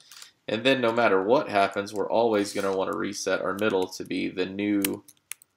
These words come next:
um, to take, to take in the average of the new start and end point. So we just copy this line, put it right here. Uh, and then we'll return,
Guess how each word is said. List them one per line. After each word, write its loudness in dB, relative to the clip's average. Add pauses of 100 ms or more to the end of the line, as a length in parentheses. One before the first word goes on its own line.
(240)
um, 0 (1700)
to 2
take, 0
to -2
take 0
in -4
the -4
average 2
of -2
the -6
new -4
start -2
and -6
end -6
point. -12 (920)
So -8
we -2
just -12
copy 0
this -8
line, -6 (1000)
put -14
it -8
right -8
here. -4 (1900)
Uh, 8
and -2
then -2
we'll 2
return, 0